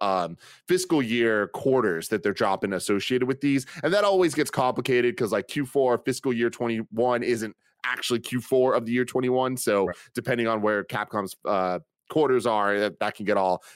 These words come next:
Speaker 1: messed up. But it looks like s-, S S F six is Q four fiscal year twenty-three, and S F six is Q three twenty-two. So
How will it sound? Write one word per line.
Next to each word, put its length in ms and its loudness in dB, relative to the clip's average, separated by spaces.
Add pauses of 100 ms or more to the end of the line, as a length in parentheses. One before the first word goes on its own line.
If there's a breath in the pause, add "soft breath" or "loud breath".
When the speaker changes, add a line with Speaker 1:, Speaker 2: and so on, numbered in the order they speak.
Speaker 1:
messed 300 0
up. 260 0
But 280 0 (160 loud breath)
it 80 2
looks 240 0
like 240 0 (200 soft breath)
s-, 360 -8 (100)
S 240 -2
S 300 -2
F 160 -2
six 560 -2 (100)
is 480 4
Q 220 -2
four 480 2 (220)
fiscal 260 -2
year 160 0
twenty-three, 800 -4 (220 loud breath)
and 340 -2 (140)
S 220 -2
F 140 0
six 440 -4
is 160 -2
Q 300 -6
three 560 -2 (260)
twenty-two. 580 -2 (260)
So 420 2